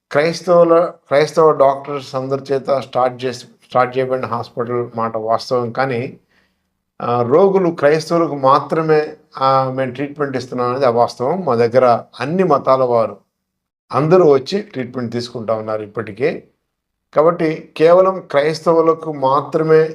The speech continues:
ఇక్కడ ట్రీట్మెంట్ ఇస్తున్నాం అనేది అవాస్తవం. ఆ, అందరికీ, రోగం వచ్చిన ప్రతి ఒక్కరికి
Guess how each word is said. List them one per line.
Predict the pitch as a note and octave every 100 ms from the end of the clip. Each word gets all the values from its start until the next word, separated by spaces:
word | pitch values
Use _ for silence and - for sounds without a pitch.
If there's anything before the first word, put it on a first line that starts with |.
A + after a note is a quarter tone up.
| -
ఇక్కడ | C3+ C#3+
ట్రీట్మెంట్ | C#3 C3 B2 C3 C#3
ఇస్తున్నాం | C3 - C3+ B2+
అనేది | B2 B2 C3+ D3+
అవాస్తవం. | B2+ - A#2 A#2 A2 - B2 F#3 A3+ _ _ _ _ _ _ -
ఆ, | A2+ A#2 A#2 - - -
అందరికీ, | D3+ G3+ F3+ C3 A2+ - _ _ -
రోగం | C3+ C#3+ D3
వచ్చిన | C#3+ D3 C3
ప్రతి | C3+ C3 D#3+
ఒక్కరికి | D#3+ D#3 D#3 C#3+ E3 G3+